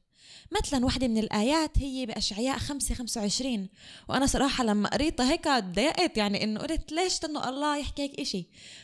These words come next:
وقتها مكتوب إنه: "ومن أجل ذلك حمي غضب الرب على شعبه ومد يده عليه وضربه، حتى ارتعدت الجبال وصارت جثثهم كالزبل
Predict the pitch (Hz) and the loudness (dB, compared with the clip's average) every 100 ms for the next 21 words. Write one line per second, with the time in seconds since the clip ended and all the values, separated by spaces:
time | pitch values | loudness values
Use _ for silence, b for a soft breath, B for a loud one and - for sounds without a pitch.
0 | B 254 - 262 247 - 349 359 254 262 | B 0 2 0 -2 -4 -2 -2 0 -2
1 | 240 233 233 220 220 349 330 330 285 254 | 0 0 0 0 -2 -2 0 -2 2 2
2 | 208 202 196 180 b b b - 269 254 | 2 0 -2 -6 b b b -6 -2 2
3 | 240 226 320 330 277 247 220 202 208 196 | 2 2 2 2 0 -2 -2 -2 0 -2
4 | 202 175 175 180 247 311 262 285 302 285 | -2 -4 -4 -2 0 -2 0 -2 0 0
5 | 262 220 247 285 247 240 233 262 214 180 | 0 0 0 0 0 0 0 0 0 -2
6 | 180 B B B B - 277 - 226 - | -4 B B B B -2 -2 -2 -2 0
7 | 311 320 285 220 202 190 196 180 185 202 | 0 -2 -2 -2 -2 2 0 0 0 -2
8 | 233 226 214 208 208 277 277 294 262 - | 0 0 0 -2 -4 -2 -2 -2 -4 -2
9 | 220 190 240 247 240 233 | -2 0 -2 -2 -2 -2